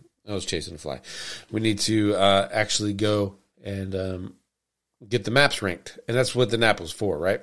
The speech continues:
So, um, and then there became this differentiator, uh,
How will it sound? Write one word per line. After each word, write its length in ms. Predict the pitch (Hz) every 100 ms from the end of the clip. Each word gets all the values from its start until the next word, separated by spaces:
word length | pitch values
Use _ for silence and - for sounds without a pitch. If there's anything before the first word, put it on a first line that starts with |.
| -
So, 280 | - 113 104 - - - - - -
um, 680 | 123 123 120 120 120 139 - _ _ _ _ _ _ _ -
and 160 | 147 139
then 220 | 160 170
there 160 | 170 160
became 520 | 147 127 139 135 131
this 320 | 127 117 -
differentiator, 1200 | - 127 - 120 127 127 120 120 117 110 110 104 - - 104
uh, 240 | 104 104